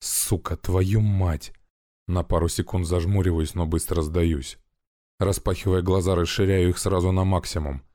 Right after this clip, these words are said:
Сам чувствую, как моментально зрачки расходятся, заполняя всю радужку. Святоша только лифчиком сверкнула, а у меня уже гормональный коктейль вместо крови по венам несётся.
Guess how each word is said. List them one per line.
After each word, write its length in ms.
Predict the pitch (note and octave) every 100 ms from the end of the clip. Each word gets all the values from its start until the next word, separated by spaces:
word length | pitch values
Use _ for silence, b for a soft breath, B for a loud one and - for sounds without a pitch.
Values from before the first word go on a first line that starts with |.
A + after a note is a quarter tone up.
| _ _
Сам 300 | - A2+ G2+
чувствую, 400 | - G2+ - G2+
как 200 | G2 G2
моментально 560 | G#2 F#2+ G2 G#2+ F#2+ F#2
зрачки 380 | F#2 F#2+ - G2+
расходятся, 600 | F2+ - A2 F#2+ F2+ F#2
заполняя 540 | F2 F#2+ F#2 F#2 F2+
всю 220 | - G#2
радужку. 600 | F#2 F2 D#2 - - C2+ - _ _ _ _ -
Святоша 540 | A2 G#2+ - F#2+ G2+
только 320 | G#2 F#2 -
лифчиком 460 | G#2 G2 - - F2+
сверкнула, 600 | - F#2 - G#2+ F#2+ F2+
а 140 | G2
у 100 | F#2+
меня 280 | G2 F#2+ F#2+
уже 180 | F2+ F#2
гормональный 640 | F#2+ F#2 F#2 F#2+ F2+ F2+
коктейль 440 | - F#2+ - F#2+
вместо 320 | F2 F2 - F2+
крови 320 | F#2+ F2+ E2
по 180 | - F2+
венам 300 | E2+ E2 E2
несётся. 640 | F2 - D#2+ - D#2+